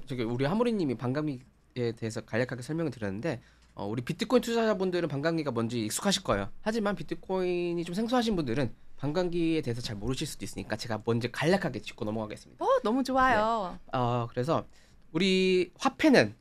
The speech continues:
Speaker 1: 우리가 평소에
Speaker 2: 네.
Speaker 1: 쓰고, 쓰고 오늘 아침에도 커피 살 때 저희가 썼던 그 화폐는
Speaker 2: 네.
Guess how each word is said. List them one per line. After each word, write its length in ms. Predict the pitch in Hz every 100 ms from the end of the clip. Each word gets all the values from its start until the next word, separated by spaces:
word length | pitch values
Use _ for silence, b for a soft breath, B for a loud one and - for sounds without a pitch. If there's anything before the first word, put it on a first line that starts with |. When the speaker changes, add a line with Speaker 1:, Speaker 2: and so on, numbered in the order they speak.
| _ _ _ _
Speaker 1:
우리가 220 | 127 139
평소에 240 | - 226 196
Speaker 2:
네. 60 |
Speaker 1:
쓰고, 440 | 226 240 214 202 -
쓰고 420 | - 226 214 196
오늘 200 | 120 143
아침에도 320 | 107 - - - -
커피 360 | - 185 - 170
살 180 | 160 175
때 160 | 156 143
저희가 220 | 131 123
썼던 300 | 165 165 143
그 40 |
화폐는 380 | 147 202 208 202
Speaker 2:
네. 100 | 143